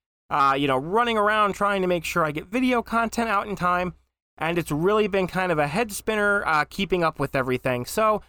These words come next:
I wanna let you know what we have, uh, kind of in store, what's planned into the very near future, and, uh, kind of bring up some talking points about some things within the community I would love to see you all get involved in, because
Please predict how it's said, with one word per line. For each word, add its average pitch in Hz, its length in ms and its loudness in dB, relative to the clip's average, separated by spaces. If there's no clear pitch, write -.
I - 60 -4
wanna 254 220 2
let 247 120 0
you 214 80 -2
know 220 160 2
what 202 280 0
we 220 100 0
have, 185 420 0
uh, 143 300 0
kind 196 180 -2
of 175 120 -4
in 196 140 0
store, 196 420 2
what's 170 420 -2
planned 180 720 -2
into 170 520 -2
the 147 180 -2
very 190 340 2
near 165 180 0
future, 202 600 0
and, 214 360 0
uh, 208 200 0
kind 320 240 0
of 247 100 0
bring 269 220 0
up 262 120 0
some 220 380 0
talking 247 440 0
points 196 360 0
about 185 280 0
some 180 160 0
things 208 340 -2
within 190 320 -2
the 233 80 0
community 208 500 0
I 139 120 0
would 151 140 0
love 170 280 0
to 180 100 -2
see 175 180 -2
you 170 140 4
all 156 260 4
get 151 160 -4
involved 147 500 0
in, 139 120 0
because 151 380 -2